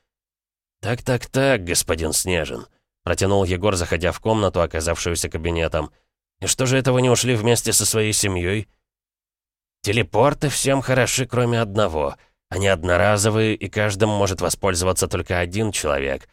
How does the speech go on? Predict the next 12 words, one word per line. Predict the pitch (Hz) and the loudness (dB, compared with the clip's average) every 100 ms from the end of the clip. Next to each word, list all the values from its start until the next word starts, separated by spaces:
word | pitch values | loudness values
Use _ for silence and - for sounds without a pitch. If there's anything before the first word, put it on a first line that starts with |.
| _ _ _ - | _ _ _ -2
К | |
недостаткам | 113 120 120 143 135 135 | 2 4 2 2 0 2
можно | 127 127 113 117 | 2 2 2 0
отнести | - 110 - 107 | 0 -4 -2 -2
еще | 101 - 101 | -2 -2 -4
и | |
то, | 92 113 | -4 -4
что | - - | -4 -4
телепорты | 87 82 - 92 - 80 | -4 -2 0 0 0 -2
имеют | 78 82 - | -2 -4 -4
свойство | 82 85 - 85 | -2 -2 -2 -2
заканчиваться», | 78 71 92 90 - 64 60 - - | -2 -2 -2 -2 -4 -6 -8 -10 -10